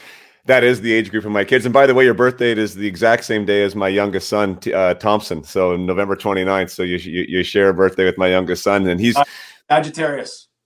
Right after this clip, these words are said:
Speaker 1: Yeah, well, which is cool too, because, I mean, he's actually a taller kid. He's the tallest of my three boys so far. So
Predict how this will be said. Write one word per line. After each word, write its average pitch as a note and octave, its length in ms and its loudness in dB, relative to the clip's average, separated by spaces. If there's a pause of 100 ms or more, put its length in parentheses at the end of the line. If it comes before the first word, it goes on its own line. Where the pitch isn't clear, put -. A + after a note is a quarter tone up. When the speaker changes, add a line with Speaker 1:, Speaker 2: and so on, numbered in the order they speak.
(320)
Speaker 1:
Yeah, A2 400 6
well, B2 140 6
which E3 160 6
is G3 140 4
cool G#3 280 2
too, G3 240 0
because, C#3+ 380 2
I - 20 -4
mean, C#3+ 140 2
he's G3+ 160 0
actually E3+ 240 0
a C#3 60 2
taller C3 420 2
kid. B2+ 440 0
He's A#2+ 260 -6
the A#2 80 -4
tallest A2+ 360 2
of G2 220 -2
my G#2 180 -2
three G2+ 340 -6
boys G2 360 -2
so A2 160 -2
far. B2+ 320 -2 (440)
So G#2+ 580 4